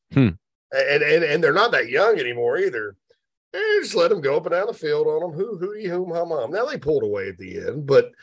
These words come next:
Speaker 2: th-, this softness is systemic at Texas. You don't lose fifty-seven fifty-six to Kansas at home if you're not soft. And, um,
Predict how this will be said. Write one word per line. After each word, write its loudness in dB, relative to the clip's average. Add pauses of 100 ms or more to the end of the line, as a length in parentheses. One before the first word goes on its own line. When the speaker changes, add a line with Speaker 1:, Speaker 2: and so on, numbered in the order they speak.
(380)
Speaker 2:
th-, -4
this 4
softness 0
is -4
systemic -4 (320)
at -14
Texas. -12 (360)
You -2
don't 2
lose 0
fifty-seven -2
fifty-six -6
to -16
Kansas -4
at -4
home -4
if -10
you're -8
not -8
soft. -10 (640)
And, 6
um, 4